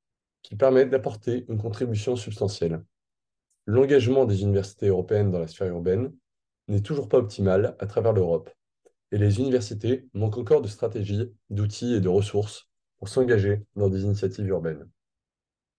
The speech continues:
Nous reconnaissons ces lacunes qui inhibent la recherche de solutions co-créatives, et par conséquent, nous avons créé ce projet,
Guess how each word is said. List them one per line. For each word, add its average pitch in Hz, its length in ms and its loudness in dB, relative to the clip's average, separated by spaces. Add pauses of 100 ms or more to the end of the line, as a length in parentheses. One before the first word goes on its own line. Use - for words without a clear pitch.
(2000)
Nous 113 120 4
reconnaissons 165 580 6
ces 160 160 -4
lacunes 107 460 0
qui 127 260 -6
inhibent 131 280 0
la 104 80 6
recherche 104 560 0
de 95 100 -10
solutions 107 380 -6
co-créatives, 104 720 -2 (400)
et 104 60 -6
par 110 160 -4
conséquent, 104 540 -4 (220)
nous 101 140 2
avons 117 180 4
créé 143 240 0
ce - 140 -4
projet, 92 420 -2